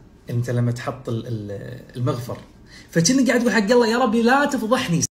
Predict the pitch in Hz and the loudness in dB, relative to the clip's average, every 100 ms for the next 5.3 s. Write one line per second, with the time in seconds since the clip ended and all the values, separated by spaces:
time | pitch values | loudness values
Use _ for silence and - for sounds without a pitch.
0 | - - 208 165 120 - - - - - | -12 -4 -2 -2 -4 -8 -20 -20 -20 -4
1 | 294 302 247 269 277 233 180 160 147 151 | 0 2 2 2 2 0 0 -4 -4 -4
2 | 151 135 120 120 113 - - 175 240 247 | -4 -6 -8 -8 -10 -12 -4 0 2 2
3 | 254 220 190 165 160 - - - - 170 | 0 -2 -4 -4 -8 -18 -20 -20 -12 -6
4 | 175 175 165 151 147 147 135 143 139 123 | -4 -2 -4 -4 -6 -6 -8 -8 -8 -10
5 | 131 165 | -12 -12